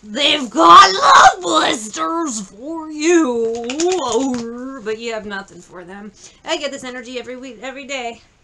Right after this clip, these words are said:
Not because I'm so special, but, uh, hello, energy reader. I get other people's energy, and everybody is always trying to get with somebody that,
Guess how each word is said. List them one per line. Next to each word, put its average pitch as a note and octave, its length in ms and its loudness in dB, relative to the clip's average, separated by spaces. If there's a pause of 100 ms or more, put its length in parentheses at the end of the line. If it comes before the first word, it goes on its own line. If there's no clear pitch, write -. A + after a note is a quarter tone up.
(720)
Not D#4 240 0
because D4 300 -4
I'm C#4 160 -2
so G3+ 160 -16
special, B3+ 480 -12
but, A3 180 -12
uh, G3+ 460 -10
hello, A#3 400 -12
energy G#3 420 -16
reader. G#3+ 380 -12
I G#3+ 60 -14
get G#3+ 220 -12
other A3+ 160 -14
people's G3 440 -18
energy, A3 460 -16
and G#3 120 -16 (180)
everybody G3+ 920 -14
is B3 100 -14
always G#3 220 -16
trying G#3 140 -18
to G3+ 60 -20
get G3+ 200 -18
with A3 200 -18
somebody G#3+ 600 -18
that, - 480 -12